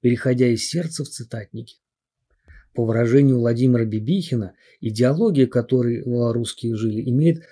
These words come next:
постоянный остов платонизма, видит не то, что видит, и имеет в виду не то, что имеет в виду,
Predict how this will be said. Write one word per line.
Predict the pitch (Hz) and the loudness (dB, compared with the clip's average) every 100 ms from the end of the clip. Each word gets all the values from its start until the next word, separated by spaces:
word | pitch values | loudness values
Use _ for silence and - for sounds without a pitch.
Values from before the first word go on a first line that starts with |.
| _ - | _ -6
постоянный | 120 - 127 139 165 165 165 165 | -4 -2 0 2 4 4 4 0
остов | 117 - 156 151 - _ | -8 -4 -2 -2 -4 _
платонизма, | 135 123 135 139 139 131 104 98 92 _ _ - | -6 -4 -2 2 2 2 -2 -10 -12 _ _ -12
видит | 113 135 143 139 | -2 0 0 0
не | 147 139 | 0 0
то, | - 185 | 4 4
что | 170 - 151 | 4 -2 -2
видит, | 139 139 117 110 - | 0 0 0 -4 -4
и | 131 | 0
имеет | 139 156 151 - | 2 2 0 0
в | |
виду | 139 135 | -2 2
не | 143 139 | 2 2
то, | - 180 | 2 0
что | 160 - 127 | 0 -2 0
имеет | 117 123 127 - | 2 0 -2 -4
в | |
виду, | 123 120 104 | -4 -4 -6